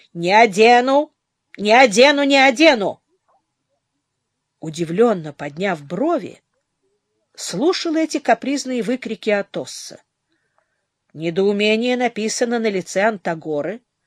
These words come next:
Испуганно смотрит на молодую царицу Пелида, улыбается Беата.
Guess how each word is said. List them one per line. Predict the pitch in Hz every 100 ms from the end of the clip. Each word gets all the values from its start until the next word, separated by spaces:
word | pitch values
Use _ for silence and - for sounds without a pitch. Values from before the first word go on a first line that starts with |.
| _ _ _ _
Испуганно | - 175 - - 277 190 170
смотрит | - 185 185 175 170
на | 180
молодую | 175 170 160 165 160
царицу | - 165 165 - 165
Пелида, | - 180 175 160 165 165 226 - _ _ _ _ _
улыбается | - 185 170 151 165 175 - -
Беата. | 208 254 302 277 - -